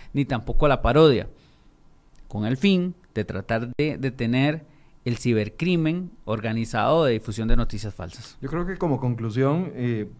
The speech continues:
Speaker 2: podemos ir enfocándonos en el tema de la responsabilidad. O sea, siempre se ha visto, o, o históricamente tal vez no hemos tenido la educación o el tiempo, porque la tecnología ha llegado tan de repente,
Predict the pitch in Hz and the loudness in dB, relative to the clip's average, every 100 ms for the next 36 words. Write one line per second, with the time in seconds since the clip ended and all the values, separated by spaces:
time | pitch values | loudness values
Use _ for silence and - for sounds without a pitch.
0 | - 113 117 131 143 151 156 147 147 135 | -10 -8 -6 -8 -10 -10 -8 -8 -8 -8
1 | 156 165 143 113 110 107 123 120 143 156 | -8 -10 -10 -10 -12 -12 -10 -8 -8 -10
2 | 117 104 104 101 - 98 104 95 92 104 | -10 -10 -12 -14 -16 -16 -14 -14 -14 -12
3 | 143 113 113 127 127 135 131 160 160 151 | -12 -12 -8 -8 -8 -8 -8 -10 -8 -6
4 | 170 175 - 147 107 107 110 101 120 117 | -8 -8 -8 -6 -6 -6 -6 -8 -12 -12
5 | 120 131 143 143 143 143 123 117 131 139 | -12 -8 -6 -6 -8 -10 -10 -8 -6 -6
6 | - - - - 127 143 131 139 143 151 | -10 -20 -20 -10 -8 -8 -6 -2 -2 -2
7 | 151 120 113 - 104 139 156 156 113 104 | -2 -2 -4 -6 -6 -2 -2 -2 -4 -4
8 | 143 160 160 143 110 - 107 104 101 110 | -2 -2 -4 -8 -8 -10 -8 -6 -6 -6
9 | 107 107 113 127 139 139 135 143 143 143 | -6 -4 -4 -2 -2 -2 -2 -2 -4 -2
10 | 139 123 120 135 135 131 131 | -2 -2 -2 0 0 0 -4